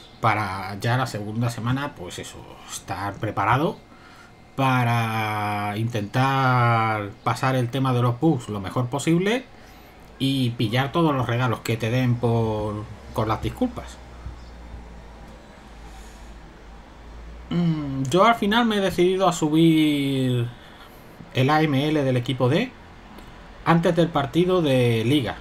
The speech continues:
que lo juego a las dos y pico. O sea que, que me tengo que poner a subirlo ya, porque son las once y media. Quedan tres horas.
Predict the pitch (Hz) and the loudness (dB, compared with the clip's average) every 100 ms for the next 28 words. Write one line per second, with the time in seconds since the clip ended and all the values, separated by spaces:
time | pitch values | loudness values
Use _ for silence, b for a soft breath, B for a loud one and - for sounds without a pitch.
0 | - - - 151 175 165 120 104 135 147 | -6 -6 0 2 4 2 2 0 0 2
1 | 160 165 165 113 127 120 - - - - | 2 2 0 -2 0 -2 -6 -14 -18 -18
2 | - - B B B B - - 117 120 | -18 -20 B B B B -18 -12 -6 -4
3 | 120 113 110 123 113 110 107 107 104 101 | 0 0 0 0 2 0 0 -2 -2 -2
4 | 101 104 - - - - - - - - | -6 -8 -14 -20 -20 -20 -20 -20 -20 -20
5 | - - - 101 104 135 135 127 131 131 | -20 -18 -6 -4 0 0 0 0 0 0
6 | 123 131 135 147 196 123 117 117 123 123 | 0 0 0 0 -2 -2 -2 0 0 0
7 | 131 147 226 - - - - - - - | 0 0 -4 -10 -20 -20 -20 -20 -20 -20
8 | - - - 120 123 120 123 117 139 196 | -20 -20 -4 0 2 0 -2 0 0 0
9 | - | -2